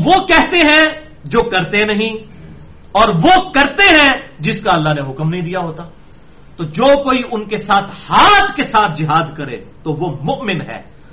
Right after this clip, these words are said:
جو زبان کے ساتھ جہاد کرے وہ بھی مومن ہے، اور جو دل میں برا مانے وہ بھی مومن ہے، اور اس کے بعد رائی کے دانے کے برابر بھی ایمان نہیں ہے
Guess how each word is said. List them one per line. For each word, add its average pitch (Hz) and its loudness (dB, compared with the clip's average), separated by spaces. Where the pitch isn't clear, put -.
جو 170 -4
زبان 226 0
کے 277 -8
ساتھ 220 0
جہاد 165 0
کرے 156 -6
وہ 359 0
بھی 311 2
مومن 185 -4
ہے، 123 -8
اور 139 -12
جو 156 -8
دل 285 0
میں 269 0
برا 226 2
مانے 220 -2
وہ 180 -4
بھی 190 -8
مومن 180 -8
ہے، 202 -2
اور 175 -2
اس 165 -8
کے 175 -10
بعد 202 4
رائی 262 2
کے 226 -2
دانے 427 4
کے 339 -2
برابر 247 2
بھی 214 -8
ایمان 185 -2
نہیں 190 -6
ہے 170 -6